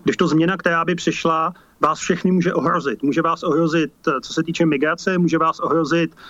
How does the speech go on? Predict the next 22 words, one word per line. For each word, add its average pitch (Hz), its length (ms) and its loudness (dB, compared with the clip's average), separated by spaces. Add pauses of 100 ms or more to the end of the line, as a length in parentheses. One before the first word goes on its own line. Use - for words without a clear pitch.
(240)
může 156 120 2
vám 170 140 2
ohrozit 151 280 0
vaše 165 240 0
důchody, 180 680 0 (280)
může 151 300 2
vám 160 560 0
ohrozit, 147 760 0
eh, 135 420 0
slevy 160 260 0
na, 139 380 0
na 143 120 0
vlaky, 180 440 0
které 160 240 -2
po 160 100 -2
slovenském 160 460 -2
vzoru, 165 320 0 (400)
eh, 139 160 0
Andrej 160 200 0
Babiš 160 280 -2
tady 170 160 2
zavedl. 170 480 0